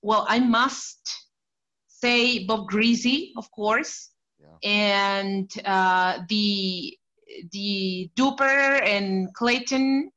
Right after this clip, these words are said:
Speaker 1: Mikes, right? Of
Speaker 2: Yeah.
Speaker 1: course. Um, I also admire, uh, Jason Taylor a lot.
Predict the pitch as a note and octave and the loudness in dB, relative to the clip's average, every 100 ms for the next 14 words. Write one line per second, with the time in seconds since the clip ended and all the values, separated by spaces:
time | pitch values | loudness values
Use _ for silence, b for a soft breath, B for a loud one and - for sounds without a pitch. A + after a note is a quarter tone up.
0 | _ _ _ _ _ - G3+ G#3+ C#4 - | _ _ _ _ _ -6 -2 -2 -2 -10
1 | G#3 G#3+ C4+ - - - A#3+ A#3 F4+ - | -2 0 0 -4 -14 -8 -2 0 0 -4
2 | - _ _ _ _ _ _ - G#3+ G#3 | -20 _ _ _ _ _ _ -4 0 4
3 | G#3 G#3 G#3 G#3 G#3 G#3+ - A3 B3+ C4+ | 4 2 0 0 -2 -4 -4 0 2 2
4 | C#4 - B3+ C4 C#4 D4+ - - G#3 G3+ | 0 -2 2 2 2 0 -4 -6 -2 2
5 | A3 G#3 A3 B3 C4+ D4 - F#3+ F#3+ F#3 | 4 4 2 2 2 0 -4 -2 0 0
6 | F3+ A3 A3+ A#3+ A#3 A3+ A3 F#3 E3 F3+ | 0 -2 0 -2 -2 -2 -2 0 0 0